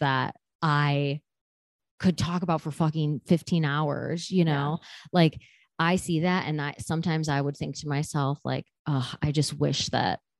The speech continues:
Speaker 1: I could go back and just not care." And so, and that comes, usually comes from a place of me wanting to just fit in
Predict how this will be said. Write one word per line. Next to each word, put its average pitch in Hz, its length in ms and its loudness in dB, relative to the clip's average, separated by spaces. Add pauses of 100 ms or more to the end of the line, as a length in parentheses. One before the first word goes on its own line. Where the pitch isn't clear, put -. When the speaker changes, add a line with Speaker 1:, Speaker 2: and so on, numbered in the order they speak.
(160)
Speaker 1:
I 151 100 0
could 143 200 -8
go 139 140 -2
back - 540 -6 (480)
and 160 140 4
just 151 200 -2
not 139 520 0 (760)
care." 135 640 0 (600)
And 156 140 -2
so, 147 220 -2
and 175 280 4
that 208 380 2
comes, 220 300 0
usually 180 360 0
comes 170 200 -2
from 156 140 -6
a 143 40 -10
place 147 260 -2
of 147 80 -4
me 151 120 0
wanting 135 300 0
to 135 80 -2
just 127 240 -8
fit - 140 -2
in 123 360 -4